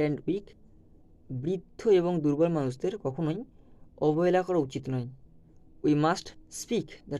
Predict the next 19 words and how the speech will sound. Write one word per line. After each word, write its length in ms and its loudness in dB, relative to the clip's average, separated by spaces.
truth। 240 -2
সবসময় 480 -4
সত্যি 300 -6
কথা 200 -2
বলা 200 6
উচিত। 180 -8
We 80 2
should 200 -4
not 180 2
harm 360 6
others। 260 -2
অন্যর 320 2
ক্ষতি 240 -2
করা 120 6
উচিত 160 -6
নয়। 140 -6
We 80 4
should 200 -6
respect 360 -4